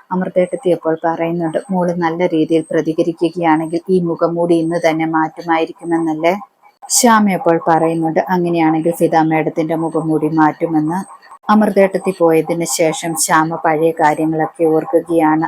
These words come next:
അഖിൽ സാറിനെ കൊന്നതും രാധികയെ രക്ഷിച്ചു കൊണ്ടോടുന്നതുമൊക്കെ. രാധിക പാട്ട് പഠിപ്പിച്ചുകൊണ്ടിരിക്കുന്ന സമയത്ത്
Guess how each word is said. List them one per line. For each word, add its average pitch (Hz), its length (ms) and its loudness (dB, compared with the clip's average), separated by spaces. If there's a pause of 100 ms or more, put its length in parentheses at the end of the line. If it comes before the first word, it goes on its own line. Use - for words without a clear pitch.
അഖിൽ 165 260 2
സാറിനെ 156 460 0
കൊന്നതും 156 500 0 (100)
രാധികയെ 160 440 2
രക്ഷിച്ചു 160 400 -2
കൊണ്ടോടുന്നതുമൊക്കെ. 156 1000 2 (760)
രാധിക 196 400 2
പാട്ട് 175 360 -2
പഠിപ്പിച്ചുകൊണ്ടിരിക്കുന്ന 160 1120 -2
സമയത്ത് 165 540 -4